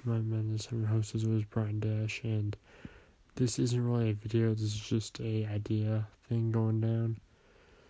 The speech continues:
So, I'm not gonna do my outro, but I'm gonna say this, and I want you guys' opinion in the comments. Uh, I'm planning on making more of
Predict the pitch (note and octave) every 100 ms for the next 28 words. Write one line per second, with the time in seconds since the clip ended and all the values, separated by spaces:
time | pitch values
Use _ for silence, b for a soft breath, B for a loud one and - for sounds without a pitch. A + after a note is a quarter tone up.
0 | B - - - B2 A#2 A2+ A2 A2 A2
1 | A2+ - _ _ _ _ _ _ - -
2 | - A#2+ A#2 A2 A2+ G#2+ A2 G#2+ G#2+ G#2+
3 | - - G#2+ - G#2+ G#2 G#2+ G#2 G#2 B
4 | B B B B B - - D3 C#3 C3
5 | C3 B2 - B2+ A#2+ A#2 - - A#2+ A2+
6 | A2 - C3 A#2+ A2+ A2 A2 A2 A2+ -
7 | B2 A2+ A2 A2+ - - - _ B B
8 | B B B B B B - - A#2+ A2
9 | A2 G#2+ B B - - - - _ -
10 | - A2+ - D#3 D3+ C3+ B2+ A#2 - A#2+
11 | A2+ A2 A2+ A2 G#2+ G#2+ G#2 - G#2+ G#2
12 | G#2 G#2 G#2 G#2